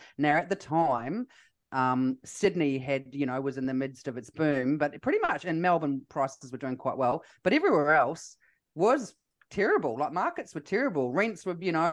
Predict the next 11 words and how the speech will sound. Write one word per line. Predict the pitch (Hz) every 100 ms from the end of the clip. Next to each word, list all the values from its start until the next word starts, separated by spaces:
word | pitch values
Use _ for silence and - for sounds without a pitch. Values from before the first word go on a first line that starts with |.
| 180
we | 160
had | 139
massive | 170 185 175
oversupply | 170 160 156 160 170 160
problems, | 156 165 156 160 156 - - _ 180
this | 170 - 151
and | 151
that, | 156 151 156
you |
know, | 147 135 147 151 139
m-, | 165 165